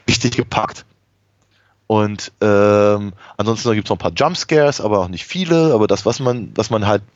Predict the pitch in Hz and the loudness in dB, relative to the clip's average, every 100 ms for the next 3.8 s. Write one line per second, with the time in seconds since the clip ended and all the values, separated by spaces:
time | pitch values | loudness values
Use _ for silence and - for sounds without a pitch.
0 | _ _ _ _ _ - 123 113 110 101 | _ _ _ _ _ -4 0 0 -2 -2
1 | 98 95 107 - 101 95 101 156 - 147 | 0 0 -2 -2 -2 -2 -2 -2 -2 -4
2 | 143 - - - - 135 131 175 - 143 | -4 -10 -18 -8 0 2 2 0 -2 0
3 | 165 170 170 165 156 165 165 - | 0 0 -2 0 2 2 -2 -8